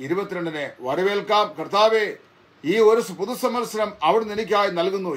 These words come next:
എങ്കിൽ അവിടുത്തെ നാമത്തിൻ്റെ മഹത്വത്തിനായി ചിലത് ചെയ്യുവാൻ എന്നെ കൊണ്ട് നീ സഹായിക്കണമേ എന്ന് പ്രാർത്ഥിച്ചുകൊണ്ട് നമ്മുടെ വിശ്വാസ ജീവിത യാത്ര നമുക്ക് മുന്നേറാം.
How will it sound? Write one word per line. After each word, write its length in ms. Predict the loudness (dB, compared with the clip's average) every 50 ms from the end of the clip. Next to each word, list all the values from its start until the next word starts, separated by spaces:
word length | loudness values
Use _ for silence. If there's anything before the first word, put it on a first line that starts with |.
| -6
എങ്കിൽ 220 | -8 -10 -14 -18 -20 _ _ _ _ _ _ _ _ -12 -8
അവിടുത്തെ 260 | -8 -6 -4 -4 -2 0 2
നാമത്തിൻ്റെ 380 | 2 2 2 0 -4 -6 -4 -2
മഹത്വത്തിനായി 480 | 0 0 0 0 -2 0 0 0 0 0 2
ചിലത് 240 | 2 4 4 2 2 0
ചെയ്യുവാൻ 380 | -2 -2 -2 -4 -8 -10 -12 -14 -18 _ _ _ _ _ _ _ _ _ _ -12 -10 -8
എന്നെ 180 | -6 -6 -6 -6
കൊണ്ട് 200 | -6 -6 -6 -6 -6 -6 -8 -12 -12 -8
നീ 100 | -6 -4 -4 -4 -6
സഹായിക്കണമേ 680 | -4 -2 0 2 2 2 0 -2 -4 -4 -2 -2 -2 -4 -4 -6 -8 -8
എന്ന് 140 | -6 -6 -6 -4
പ്രാർത്ഥിച്ചുകൊണ്ട് 680 | -4 -4 -4 -4 -6 -12 -14 -12 -14 -14 -14 -18 -20 -20 _ _ _ _ _ _ _ _ -12
നമ്മുടെ 220 | -10 -8 -8 -8 -8
വിശ്വാസ 380 | -8 -8 -6 -4 -4 -4 -4 -6 -8 -10 -8
ജീവിത 220 | -8 -6 -6 -4 -6 -6 -8 -10 -12 -8 -4
യാത്ര 240 | -2 -2 -2 -2 -2 -4 -4 -4 -6
നമുക്ക് 200 | -8 -8 -8 -6
മുന്നേറാം. 480 | -6 -4 -2 0 0 2 2 2 2 0